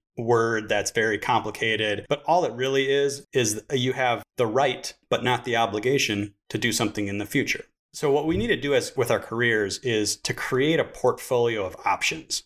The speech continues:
Like, when we have a lot of uncertainty about what we want to do in our life, we need to go see a bunch of things. So that's the advice we give to college graduates, right? It's like, go see the world, do stuff, because when you're young,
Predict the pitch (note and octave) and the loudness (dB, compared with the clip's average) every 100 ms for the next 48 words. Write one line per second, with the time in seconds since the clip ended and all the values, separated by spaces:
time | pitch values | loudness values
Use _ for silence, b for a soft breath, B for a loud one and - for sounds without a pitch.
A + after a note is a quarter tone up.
0 | - G#2+ C3+ D#3 E3+ G3+ A#2+ G#2 A2+ A#2 | -6 -2 2 2 2 0 2 2 2 0
1 | - A2 A2 B2+ - A#2+ C3 A#2+ G#2+ G2+ | -4 -2 0 0 0 0 0 0 2 0
2 | G#2 G#2+ A#2 G#2+ G#2+ G#2+ G2+ G2+ A2+ A#2+ | 0 -2 0 2 0 -2 -4 -2 2 2
3 | A#2+ C3+ - - _ _ - C3 D#3 D3+ | 2 0 -4 -12 _ _ -2 2 2 2
4 | A2+ - - A#2 F#2+ E2+ - - - - | 0 0 0 -2 -2 -4 -8 -12 -18 -8
5 | - _ _ - C#3 C3 B2+ B2 - _ | -8 _ _ -2 2 2 2 -2 -10 _
6 | - D3 - D3+ B2+ B2 B2+ - B2 G#2+ | -2 -2 2 0 2 2 0 -2 -2 2
7 | A2+ - - - G#2 G2+ - - - B2 | 2 0 -4 0 2 2 -2 -6 -8 -4
8 | A#2 G#2+ G2 F2+ F#2 A2 G#2+ A#2 A2 - | 0 0 0 -4 -4 -2 0 0 0 0
9 | G#2+ G2+ - _ D3+ D#3 D#3 C#3 A2 A#2 | 0 -2 -8 _ 2 2 2 2 2 2
10 | A#2 A2 F#2+ - C3+ B2 - A2+ - A2 | 2 2 0 -2 0 0 2 0 0 -4
11 | G#2 A2+ G#2+ G2 - - A2 A2+ A2 A#2 | 0 2 2 2 -4 -4 0 2 0 0
12 | D#3 C#3+ B2 A#2 | 2 2 -2 -6